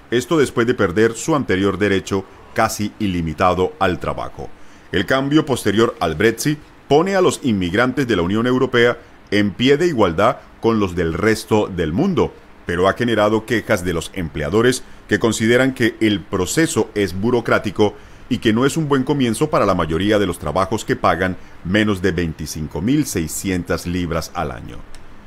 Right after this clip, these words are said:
Los datos de la Oficina de Estadísticas Nacionales mostraron que la cantidad de trabajadores nacidos en el extranjero en Gran Bretaña aumentó en doscientos veintitrés mil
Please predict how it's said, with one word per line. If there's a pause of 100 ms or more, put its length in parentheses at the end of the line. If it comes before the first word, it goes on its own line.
(220)
Los
datos
de
la
Oficina
de
Estadísticas
Nacionales
mostraron
que
la
cantidad
de
trabajadores
nacidos
en
el
extranjero (300)
en
Gran
Bretaña (340)
aumentó (300)
en
doscientos
veintitrés
mil